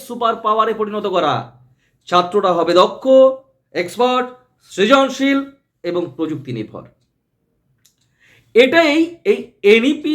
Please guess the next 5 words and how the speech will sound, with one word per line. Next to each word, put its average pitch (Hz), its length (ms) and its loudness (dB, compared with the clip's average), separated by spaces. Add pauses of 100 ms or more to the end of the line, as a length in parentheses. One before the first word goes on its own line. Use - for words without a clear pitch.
দু 202 200 -8
হাজার 190 340 -4 (400)
কুড়ি 240 380 2 (1900)
গুরুত্বপূর্ণ 214 560 0
একটি 127 220 -10